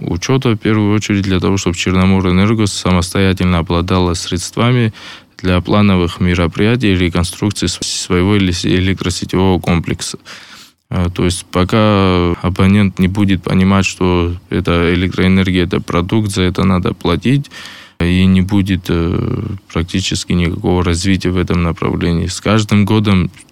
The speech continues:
те ветхие сети, которые мы щас эксплуатируем, с каждым годом они только стареют,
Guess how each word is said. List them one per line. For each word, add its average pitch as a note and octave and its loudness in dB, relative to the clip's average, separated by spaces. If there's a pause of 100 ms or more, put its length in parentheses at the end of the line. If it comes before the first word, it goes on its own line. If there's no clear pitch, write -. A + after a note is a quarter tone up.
те G2 2
ветхие F#2 0
сети, F#2 -2
которые F2 0
мы F2+ 2
щас F2 -2
эксплуатируем, A2+ 0
с - -6
каждым F#2 0
годом G2+ 2
они F2+ 2
только F2+ -2
стареют, G2+ 0